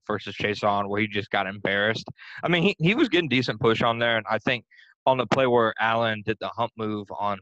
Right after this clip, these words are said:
Billy Turner and just threw him five yards the opposite way,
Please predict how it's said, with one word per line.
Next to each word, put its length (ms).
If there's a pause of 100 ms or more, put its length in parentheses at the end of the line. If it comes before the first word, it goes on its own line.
(100)
Billy 260
Turner 380
and 120
just 280 (480)
threw 160
him 400 (100)
five 240
yards 260
the 60
opposite 280
way, 300